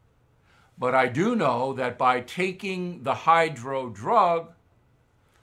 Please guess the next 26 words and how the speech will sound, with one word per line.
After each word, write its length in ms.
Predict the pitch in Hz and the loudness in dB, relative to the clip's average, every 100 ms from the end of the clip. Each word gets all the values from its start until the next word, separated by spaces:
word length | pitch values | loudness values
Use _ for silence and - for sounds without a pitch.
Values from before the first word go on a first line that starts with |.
| _ _ - | _ _ -2
Donald 340 | 135 156 170 | 4 4 4
Trump, 280 | 160 165 151 | 0 -2 -2
the 40 | 110 | -4
president 400 | 160 160 143 147 | -2 -2 -2 -6
of 40 | |
the 60 | 131 | -6
United 300 | 120 117 113 | -4 -6 -6
States, 340 | 135 123 120 | -8 -8 -8
diverted 720 | 110 135 107 151 202 226 220 | -8 -8 -2 2 4 6 4
attention 540 | 202 196 185 170 170 147 | 2 0 -4 -4 -6 -8
away 800 | 156 220 233 175 156 160 170 - _ _ _ _ _ _ _ _ _ _ _ | -2 4 6 6 4 0 -6 -16 _ _ _ _ _ _ _ _ _ _ _
from 380 | - - 170 190 | -10 2 4 4
the 80 | 175 | 0
pandemic 760 | 151 143 117 95 92 90 98 - | -2 -4 -4 -6 -8 -10 -14 -10
and 220 | 139 131 | -8 -4
gave 260 | 147 160 156 | -4 -4 -6
his 200 | 139 160 | -8 -4
enemies 680 | 180 196 170 151 143 135 - _ _ _ | -2 0 0 -2 -4 -8 -12 _ _ _
two 240 | - 208 214 | -8 -4 -4
weeks 800 | 185 196 170 - _ - - - _ _ _ _ _ _ _ _ _ | -2 -2 -2 -6 _ -16 -14 -16 _ _ _ _ _ _ _ _ _
to 120 | - 110 | -10 -6
hammer 480 | 123 139 135 131 | 0 2 2 -2
him 420 | 117 117 110 101 113 | -4 -4 -6 -8 -12
in 140 | 95 | -12
the 80 | 92 | -12
head. 240 | 85 65 | -14 -18